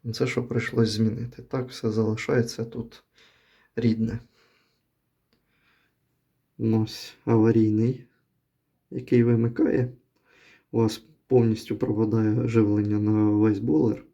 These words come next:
Тут, виходить, він як автомат, е, пипка стає витягнута.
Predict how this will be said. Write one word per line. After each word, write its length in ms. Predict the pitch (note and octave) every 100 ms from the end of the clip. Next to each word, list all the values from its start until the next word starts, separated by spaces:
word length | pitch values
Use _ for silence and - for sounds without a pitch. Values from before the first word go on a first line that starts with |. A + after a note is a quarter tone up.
| _ _ - _ _ _ _ _ _
Тут, 200 | B2 - - _ -
виходить, 540 | G#2+ G#2 A2+ G#2+ -
він 240 | A2+ A2 G#2+
як 220 | G#2+ -
автомат, 540 | A#2 B2 B2+ B2 - - _ _ -
е, 260 | B2+ G#2+ G#2+ -
пипка 420 | A#2+ - B2 B2 - _
стає 440 | - - A2+ A2 A2 _ _ _ - - _ _
витягнута. 640 | A#2+ D3+ D#3 C#3+ C3 B2+